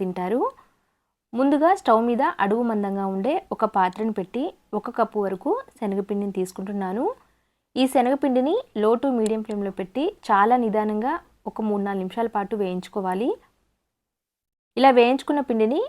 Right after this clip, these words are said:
ఒక గిన్నెలోకి తీసుకొని పక్కన పెట్టేసేయాలి. నెక్స్ట్ ఇప్పుడు మనం ఏ కప్పుతో అయితే శనగపిండి కొలిచామో సేమ్ మళ్ళీ అదే కప్పుతో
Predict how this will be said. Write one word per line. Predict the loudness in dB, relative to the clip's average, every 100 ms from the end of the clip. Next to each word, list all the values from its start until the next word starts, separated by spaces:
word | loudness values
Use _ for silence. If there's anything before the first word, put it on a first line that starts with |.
| -4 -6
ఒక | -2 -2
గిన్నెలోకి | 0 -2 -4 -4
తీసుకొని | -6 -4 -4 -4 -4
పక్కన | -2 -4 -4
పెట్టేసేయాలి. | -6 -6 -4 -4 -2 -2 -4 _ _ _ _ _ _ _ _ _ _ _ -4
నెక్స్ట్ | 0 -2
ఇప్పుడు | 0 2 2 2 0
మనం | 0 2 4
ఏ | 2 0
కప్పుతో | -4 -2 -2 0
అయితే | 0 0 0 -2
శనగపిండి | 0 0 -2 -4 -2
కొలిచామో | -6 -4 -6 -4 -4 -8 -2
సేమ్ | 0 0 0
మళ్ళీ | 0 0 -2
అదే | -4 -6
కప్పుతో | -10 -6 -2